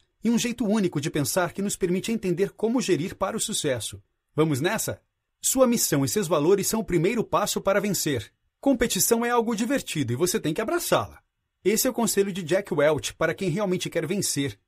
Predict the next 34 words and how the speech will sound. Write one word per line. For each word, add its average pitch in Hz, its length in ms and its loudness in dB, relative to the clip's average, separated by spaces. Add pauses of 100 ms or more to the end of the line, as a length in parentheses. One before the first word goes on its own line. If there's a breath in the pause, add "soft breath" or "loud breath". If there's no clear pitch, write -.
e 147 80 0
uma 190 160 2
das 190 160 0
lições-chave 175 680 -2
que 170 120 -8
permeiam 185 400 -2
todo 208 280 -2
o 226 40 0
livro. 180 440 -4
Mas 226 220 0
como 233 320 2
você 185 260 -2
vence 214 360 -2
nos 208 160 -2
negócios? 190 680 -2 (220)
A 175 100 0
resposta 160 600 0
desta 151 260 -2
pergunta 131 560 -2 (100)
deveria 196 320 0
ser 220 160 -2
a 208 60 -2
missão 233 400 -4
da 220 100 -2
sua 214 240 -2
empresa. 143 560 -4 (280)
Saber 208 360 0
o 208 60 -2
que - 80 -4
é 214 80 0
vencer 165 420 0
no 127 120 -2
seu 202 160 -2
negócio 151 580 -2